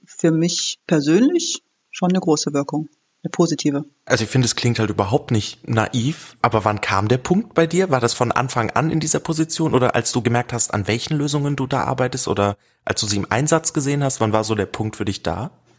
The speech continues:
Speaker 1: Also ich glaube, das war schon im Bewerbungsprozess. Ich habe mich ja aktiv auf diese Stelle oder in diesen Bereich beworben. Ich wusste so ungefähr, was Smart City Lösungen sind.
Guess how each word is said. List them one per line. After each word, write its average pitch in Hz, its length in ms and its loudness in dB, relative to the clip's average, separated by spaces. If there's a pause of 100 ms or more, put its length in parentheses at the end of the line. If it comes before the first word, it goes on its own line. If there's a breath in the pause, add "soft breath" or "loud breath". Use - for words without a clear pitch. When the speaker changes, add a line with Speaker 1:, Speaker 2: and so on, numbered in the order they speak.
(180 soft breath)
Speaker 1:
Also 196 80 0
ich 196 60 -4
glaube, 220 180 4
das 208 140 -2
war 208 120 4
schon 208 140 0
im 214 120 -2
Bewerbungsprozess. 190 960 2
Ich 180 100 -6
habe 190 120 -4
mich 196 80 0
ja 180 140 2
aktiv 226 540 -2
auf 180 180 -2
diese 190 220 -4
Stelle 196 440 2
oder 175 160 2
in 180 120 0
diesen 185 320 -2
Bereich 180 560 0
beworben. 202 720 2 (420)
Ich 180 200 -4
wusste 220 300 0
so 190 140 -2
ungefähr, 233 840 2
was 196 520 -2
Smart 196 260 -2
City 226 280 -2
Lösungen 190 600 2
sind. 269 480 2